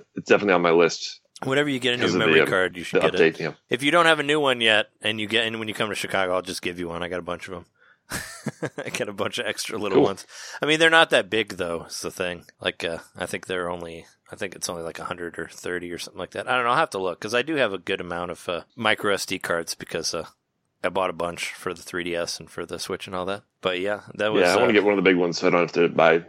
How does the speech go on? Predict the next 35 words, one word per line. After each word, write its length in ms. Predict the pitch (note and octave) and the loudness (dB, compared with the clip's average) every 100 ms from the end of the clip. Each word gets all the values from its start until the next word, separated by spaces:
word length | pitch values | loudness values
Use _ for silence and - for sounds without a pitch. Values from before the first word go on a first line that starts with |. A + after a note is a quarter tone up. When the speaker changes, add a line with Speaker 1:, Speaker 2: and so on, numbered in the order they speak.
| - | -12
Speaker 1:
five 260 | - E2 E2+ | 2 6 6
of 100 | E2 D#2+ | 2 -2
'em. 80 | D#2+ _ - | -4 _ 0
Speaker 2:
Yeah. 200 | G#2 - _ C#3+ | 0 -2 _ 4
No, 240 | C#3+ C#3+ | 6 6
I 100 | D3+ | 6
mean, 300 | D3+ D#3 D3+ _ - | 2 0 -8 _ 2
ideally, 480 | D3 D3+ E3 F3 D#3 | 4 6 4 4 4
you 120 | B2 | 2
probably 280 | A#2+ B2 A#2 | 4 4 6
wanna 180 | G#2+ G2+ | 4 0
get 140 | G2 | -2
the 80 | F#2 | -2
biggest 300 | F2+ F2 - | -4 -4 -4
one 100 | F2+ | -6
you 80 | E2+ | -8
can 140 | - E2+ | -8 -4
get. 180 | G2 | -2
Like, 160 | G#2+ A#2 | 0 2
I 80 | B2 | 4
got 160 | C#3 | 4
a 40 | B2 | 2
two 180 | - B2+ | 0 0
hundred 220 | C3+ C3+ | 0 0
one, 340 | C#3 C#3 C3+ - | 2 0 -2 -4
and 180 | A#2 A#2 | -2 2
that 180 | A#2 C3 | 2 2
one's 460 | A#2+ A#2 - - - - | -2 -2 -4 -4 -8 -4
pretty 180 | C#3+ | -2
much 220 | C3 C3 - | 0 -4 -2
full, 340 | D3 C3+ C3+ | -2 -2 0
but 140 | A#2 | -2
I'm 100 | G#2+ | -2
kinda 260 | G2 A#2+ A2 | 2 2 4
like, 360 | G2+ F#2+ - | 2 0 -4